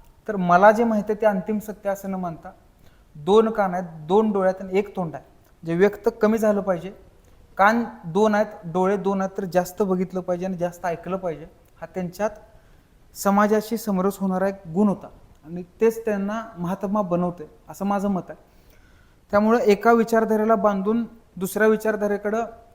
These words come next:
एका विशिष्ट नजरेनं बघायला माझं मन तयार होत नाही. आणि मी ज्यावेळेस घरात ही विचारधारा बोलून दाखवतो, कारण घरात आमच्या साहजिकच फुले शाहू आंबेडकरांचं जन्मजात वातावरण आहे, पण अगदी ज्यावेळेस मी घरात चर्चा आमच्या कुटुंबात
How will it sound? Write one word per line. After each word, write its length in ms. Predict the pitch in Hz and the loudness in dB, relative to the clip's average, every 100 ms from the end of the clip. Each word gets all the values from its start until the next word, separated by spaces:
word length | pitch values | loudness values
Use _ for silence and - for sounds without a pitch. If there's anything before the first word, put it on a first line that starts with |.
| _ | _
एका 180 | 185 208 | -2 2
विशिष्ट 400 | 208 190 226 - | 2 0 -2 0
नजरेनं 400 | 226 208 208 214 | 0 2 0 0
बघायला 260 | 202 196 202 | 0 0 0
माझं 260 | 202 190 | -2 0
मन 140 | 196 196 | 0 0
तयार 140 | 185 190 | 2 4
होत 180 | 185 185 | 2 -4
नाही. 120 | 156 - - - - | -14 -16 -20 -20 -6
आणि 100 | 190 | -2
मी 80 | 208 | 4
ज्यावेळेस 260 | 220 226 | 4 4
घरात 340 | 196 190 214 - - | 6 6 4 0 -2
ही 100 | 208 | 0
विचारधारा 400 | 202 208 202 208 | 2 0 0 0
बोलून 260 | 214 233 | 2 2
दाखवतो, 280 | 220 190 - | 0 -2 -8
कारण 180 | 175 175 | -8 -6
घरात 220 | 180 185 | -4 -4
आमच्या 220 | 196 190 | -6 -10
साहजिकच 500 | 190 196 185 196 214 - - _ - | -12 -8 -6 -6 -8 -12 -20 _ -10
फुले 180 | 196 202 | -2 -2
शाहू 220 | 208 202 | 0 -2
आंबेडकरांचं 680 | 190 190 190 196 190 214 214 - _ _ _ _ _ _ - _ - 160 | 0 -4 -6 -8 -8 -10 -12 -14 _ _ _ _ _ _ -20 _ -18 -2
जन्मजात 420 | 180 185 202 226 | 2 2 2 2
वातावरण 400 | 220 196 175 156 | 2 2 0 -4
आहे, 180 | 143 - - - _ _ | -8 -16 -20 -20 _ _
पण 100 | 233 | 0
अगदी 300 | 220 196 220 | 2 4 2
ज्यावेळेस 280 | 254 254 254 | 6 4 6
मी 120 | 247 | 2
घरात 220 | 220 214 220 - | 4 4 2 0
चर्चा 320 | 214 185 220 | -2 4 4
आमच्या 280 | 208 190 202 | 6 2 -4
कुटुंबात 380 | 196 196 190 | -8 -6 -4